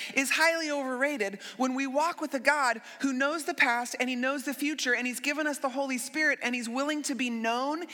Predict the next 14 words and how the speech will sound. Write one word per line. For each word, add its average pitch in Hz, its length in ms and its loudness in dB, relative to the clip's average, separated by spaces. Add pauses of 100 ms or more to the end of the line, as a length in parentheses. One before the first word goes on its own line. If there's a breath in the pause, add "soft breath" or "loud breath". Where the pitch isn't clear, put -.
(220 loud breath)
and 233 140 6
he's 226 140 -4
willing 262 320 0
to 240 80 -4
speak 254 380 -2
to 294 140 4
us 330 300 2 (240 loud breath)
and 240 160 2
we 269 100 0
can 294 220 -2
walk 269 320 0
daily 269 380 0
with 254 160 -4
him. 277 300 0